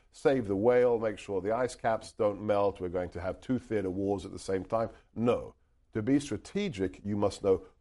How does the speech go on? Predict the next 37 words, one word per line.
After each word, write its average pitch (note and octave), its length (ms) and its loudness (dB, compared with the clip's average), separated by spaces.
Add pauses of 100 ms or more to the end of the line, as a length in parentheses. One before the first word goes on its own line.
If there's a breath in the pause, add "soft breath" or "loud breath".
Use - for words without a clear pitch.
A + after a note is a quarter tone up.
(140)
who F3 140 2
you B2+ 220 4
are G2+ 200 4 (220 loud breath)
and G2 120 -4
what A#2 200 4
you're A2 100 -4
fighting A2+ 400 -4
for. E2+ 260 -4
And G2+ 80 -4
on A#2 180 0
that C3+ 200 0
point, F2+ 300 0
if - 120 -10
I G2 100 0
may, F#2+ 220 0 (460 soft breath)
the A2 80 -4
most A#2 260 0
important C3 400 0
speech - 300 -4
the G2+ 80 -8
president G2 520 -2
has F2+ 120 -8
given F2 260 -2
to - 120 -18
date F2 320 0 (420)
is G2+ 140 -4
the F2+ 80 -4
Warsaw F2+ 480 -2
speech. - 420 -18 (1120)
There C3+ 200 4
is A2+ 100 0
a A2+ 140 4
reason. A#2 640 2 (420)
We, D3+ 240 4
we, C3+ 320 2
we C#3 400 2
requested D3 640 0